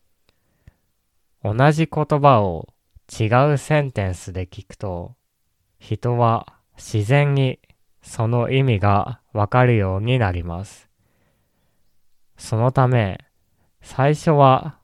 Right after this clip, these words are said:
わからないことが多いと思いますが、時間が経つとわかるようになります。ちなみに田舎では、おじいさんやおばあさんは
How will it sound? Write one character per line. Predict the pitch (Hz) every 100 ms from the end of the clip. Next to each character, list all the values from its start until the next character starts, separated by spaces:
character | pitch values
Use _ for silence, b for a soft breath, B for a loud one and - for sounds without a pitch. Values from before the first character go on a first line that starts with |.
| _
わ | 120 113
か | 135
ら | 131 131
な | 98
い | 92
こ | - 95
と | 95
が | 98 98 - - _ -
多 | 120 127
い | 110
と | - 135
思 | 113 95 92
い |
ま | 95
す | - 87
が、 | 92 87 - 123 _ _ _ _ _ _ -
時 | 107 107
間 | 139 147 143
が | 139
経 | - 139 -
つ | -
と | 107 98 - 117 - -
わ | 101
か | - 139
る | 131
よ | 113 101 101
う |
に | 123 120
な | 90
り | 82
ま | 82 85
す。 | - - _ _ _ _ _ _ _ _ _ _ _ _ _ _ _ _ _ _ _ _ _ _
ち | - 113
な | 127
み | 143 147
に | 143 135 - 131 _ -
田 | 107 123 127
舎 | 131
で | 117
は、 | 90 82 - - _ _ _ _ _ _ -
お | 101
じ | 104 147 147
い |
さ | - 101
ん | 90
や | 95 104 101 -
お | 107
ば | 104 135
あ | 143
さ | -
ん | 95 95
は | 104 104 - _